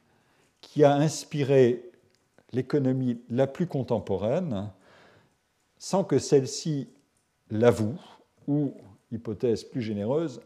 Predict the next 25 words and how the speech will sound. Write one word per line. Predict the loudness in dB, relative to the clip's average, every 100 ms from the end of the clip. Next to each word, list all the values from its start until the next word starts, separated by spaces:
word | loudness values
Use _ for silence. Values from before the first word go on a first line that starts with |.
| _
le | -6 -6
sache | 0 0 0 -6
vraiment, | -6 -6 -6 -10 _ _ _ _ _ _
sa | -16 -14
dette | -6 -4 -4
à | -8
l'égard | -10 -6 -6
de |
la | -8
sociologie. | -12 -14 -16 -18 -20 _ _ _ _ -20 _ _ _
Ça | -8 -4 -2
arrive. | -4 -10 -20 -20 -20 -20 -20 _ -20 -20 -20 _ 0
Euh, | 6 8 6 2 -4 -14 -20 -20 _ _
c'est | -4 4
la | 6
différenciation | 6 4 0 2 0 0 -4 -2 0
des | 2 4
activités | 2 0 -8 -8 -6 0 2 2 -2 -20 _
entre | -4 -4 0 0
leur | 0 -2
caractère | -4 -4 -4 -2 0
routinier | 0 0 -2 -4 -8 -6 -4 -4 -6 -8
et | -6 -2
non | 0 0 0
routinier, | -2 -4 -8 -8 -8